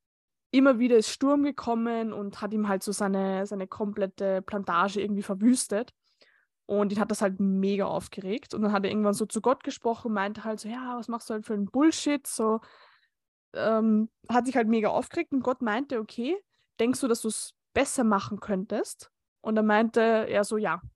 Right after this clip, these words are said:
kann ich.“ Und dann hat Gott gemeint, „Okay, dann bekommst du halt meine Kräfte, du kannst halt die Plantage komplett mit deinen Kräften beeinflussen.“ So, dann konnte er halt, ähm, beeinflussen, wann es regnet, wann die Sonne scheint,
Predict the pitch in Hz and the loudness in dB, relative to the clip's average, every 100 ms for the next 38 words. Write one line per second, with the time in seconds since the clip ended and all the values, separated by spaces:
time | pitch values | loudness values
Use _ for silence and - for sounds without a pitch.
0 | _ - 175 147 - _ _ _ _ _ | _ -12 -12 -12 -20 _ _ _ _ _
1 | _ _ _ _ 208 196 220 220 - 220 | _ _ _ _ -2 0 0 0 0 0
2 | - 220 208 240 - 277 254 240 _ _ | 0 0 2 0 0 2 2 0 _ _
3 | - - 226 220 208 202 190 190 262 311 | -8 -2 0 0 0 0 -2 -4 -4 -4
4 | - 294 277 247 - 233 - - 214 214 | -2 -2 -2 -4 0 0 0 0 0 0
5 | - 214 - 202 196 190 202 220 208 220 | -6 -4 -2 -2 2 2 2 -2 0 0
6 | 214 208 202 202 - _ _ _ _ _ | 0 2 2 0 -8 _ _ _ _ _
7 | _ _ _ - 214 226 220 - 226 220 | _ _ _ -2 2 2 2 0 -4 -4
8 | - 220 165 180 - 185 - - - _ | -2 0 0 -2 -8 -10 -12 -16 -18 _
9 | _ 196 185 208 233 247 220 214 208 - | _ -6 -2 2 2 4 2 2 0 -2
10 | - _ _ _ _ - 208 202 196 202 | -20 _ _ _ _ 0 4 4 4 0
11 | - _ _ - 196 202 233 - 220 202 | -4 _ _ -2 -2 -2 -4 0 0 0
12 | 208 208 - 196 - 185 - - 202 202 | 0 0 -2 -4 -4 -8 -10 -4 0 2
13 | 214 - 214 214 208 190 170 180 | 2 0 2 2 -2 -8 -14 -16